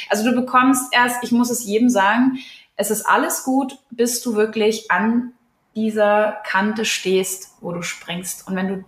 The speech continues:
dann das siehst, wo du denkst, so, das ist so,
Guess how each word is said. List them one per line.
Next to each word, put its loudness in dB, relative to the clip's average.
dann 2
das -6
siehst, -2
wo -8
du -6
denkst, -6
so, -10
das -12
ist -8
so, 0